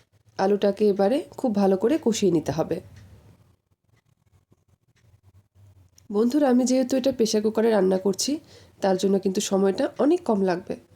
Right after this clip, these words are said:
অনেকটা সময় কম লাগবে, আর দেখবে খুব চটজলদি হয়েও যাবে, খেতেও ভীষণ ভালো হবে।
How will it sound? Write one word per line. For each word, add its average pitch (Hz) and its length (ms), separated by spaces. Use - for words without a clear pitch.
অনেকটা 254 360
সময় 240 240
কম 233 120
লাগবে, 262 260
আর 208 200
দেখবে 208 300
খুব 302 180
চটজলদি 214 560
হয়েও 240 200
যাবে, 294 200
খেতেও 226 320
ভীষণ 196 240
ভালো 175 280
হবে। 185 200